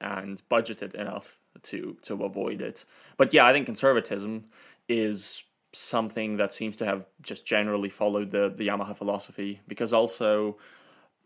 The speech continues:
you know, you bring up the, the older times of Yamaha riders complaining about the power and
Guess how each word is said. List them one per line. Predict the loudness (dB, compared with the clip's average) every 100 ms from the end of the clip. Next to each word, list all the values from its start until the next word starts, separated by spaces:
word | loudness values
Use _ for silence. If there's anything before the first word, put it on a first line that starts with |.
| _ _ _ _
you | -2
know, | 0
you | 0
bring | 4 4 6
up | 2 0
the, | -2 -2 -6 -12
the | -10 -6 2
older | 2 2 -2
times | -2 -2 -2 -4
of | -2
Yamaha | 0 0 -2
riders | 0 -2 -4 -8
complaining | -4 -2 -2 -2
about | -4 -4
the | -8
power | 0 0 2 -2 -4
and | -6 -10 -12